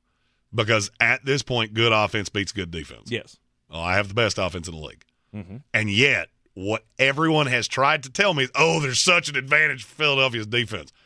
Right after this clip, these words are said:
Speaker 1: Well, that's funny 'cause you can't give me one example where that has bared itself out all year long. Not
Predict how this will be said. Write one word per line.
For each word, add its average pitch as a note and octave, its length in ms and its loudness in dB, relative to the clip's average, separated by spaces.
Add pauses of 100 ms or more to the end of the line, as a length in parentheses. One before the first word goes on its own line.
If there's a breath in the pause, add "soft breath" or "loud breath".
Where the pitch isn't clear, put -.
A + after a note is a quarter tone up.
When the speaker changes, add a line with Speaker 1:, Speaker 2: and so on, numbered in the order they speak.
(260 soft breath)
Speaker 1:
Well, E3 120 6
that's G#3+ 120 2
funny F#3 240 2
'cause C3+ 240 -4
you E3+ 180 -2
can't G3+ 240 2
give E3 160 -2
me D#3 120 2
one D3 220 2
example C#3+ 460 0
where C3 140 2
that C3+ 180 4
has A2+ 140 -6
bared A#2+ 320 2
itself C3 340 0
out C#3 280 2
all A#2 180 0
year G2 140 -4
long. F2 240 -10 (760)
Not F3+ 200 2